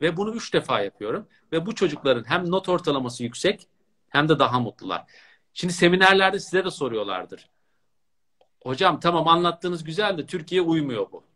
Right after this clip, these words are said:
Hayır. Sen çocuğunu değer odaklı yetiştir. Araştırma, Science dergisindeki araştırma bile gösteriyor. Bu çocuğun notu da yüksek olacak. Sen korkma. Değer odaklı olsun. Bu çocuk zaten başarılı olacak. Hem mutlu olacak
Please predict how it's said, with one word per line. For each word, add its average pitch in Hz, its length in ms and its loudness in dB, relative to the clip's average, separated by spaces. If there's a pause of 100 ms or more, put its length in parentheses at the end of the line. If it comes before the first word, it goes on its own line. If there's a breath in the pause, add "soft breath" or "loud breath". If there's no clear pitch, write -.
(200)
Hayır. 156 420 2 (240)
Sen 180 340 -4
çocuğunu 160 680 -6
değer 131 360 4
odaklı 156 380 0
yetiştir. 151 480 -6 (560)
Araştırma, 160 640 0
Science 160 420 -4
dergisindeki 160 460 -2
araştırma 160 500 -2
bile 156 120 -2
gösteriyor. 147 580 -2
Bu 139 60 -18
çocuğun 165 340 -2
notu 139 240 -6
da 180 80 6
yüksek 123 360 -2
olacak. 92 320 -20
Sen 131 200 -2
korkma. 196 440 -2 (720)
Değer 156 240 6
odaklı 196 380 0
olsun. 202 280 -6
Bu 131 100 -12
çocuk 170 280 -2 (120)
zaten 131 600 2
başarılı 156 640 6
olacak. 120 580 -4 (200)
Hem 208 200 4
mutlu 240 240 0
olacak 294 400 -2